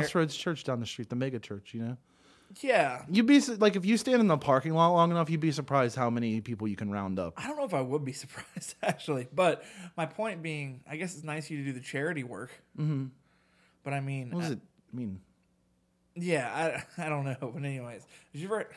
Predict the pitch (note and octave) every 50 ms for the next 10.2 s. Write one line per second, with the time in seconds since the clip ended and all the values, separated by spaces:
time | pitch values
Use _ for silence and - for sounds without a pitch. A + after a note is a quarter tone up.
0 | - - _ - E3 D3 E3 G3 G#3 F#3 E3 E3 E3+ F3 F3+ F3+ F3+ F3+ F3 E3+
1 | E3 D#3+ E3 - F3+ F3 F3 E3+ D#3+ D3 - G#2+ C#3 C#3 C#3+ C3 - - - C#3+
2 | D3 D3 D#3 D#3 D#3+ D#3+ E3 E3 E3 E3 B3 B3 G#3+ A#3+ - - - - C4 C#4+
3 | A3+ E3 C3 C3 B2 C#3 D#3+ G3 F3+ C3+ A2 F2+ F2 F#2 - G3+ A#3+ C4+ C#4 A#3+
4 | G3 - - - - - - - - - _ _ - _ - F#3+ F#3 F#3 F#3+ F#3+
5 | E3+ E3+ E3 D3+ D3 C#3+ C#3 C3 F3 A3 A#3+ A3+ C#4 A3+ G#3 - F#3 G3 G#3+ G#3+
6 | G3 G#3 G#3 A3 A3 - A3 G3 F#3 F#3 F#3 F3 C#3+ B2+ A2+ C3 C#3 D3+ C3 G2+
7 | G#2 - C3 A#2 G#2 A2+ C3 C#3 C#3+ C3+ B2+ A#2+ - C3+ B2 A2+ - A#2 A2 G#2
8 | G2 G#2+ C#3 F3 D3 G#2 F#2 - F#3 F#3+ A#3 B3+ A#3+ B3 B3 A#3 G3+ G#3 G#3 G3+
9 | F#3+ F3 - C#3+ C#3 - - G3 G3+ G3+ G3+ - D3 A#2+ A2 - B2 A2 - -
10 | D#3+ B2 G2+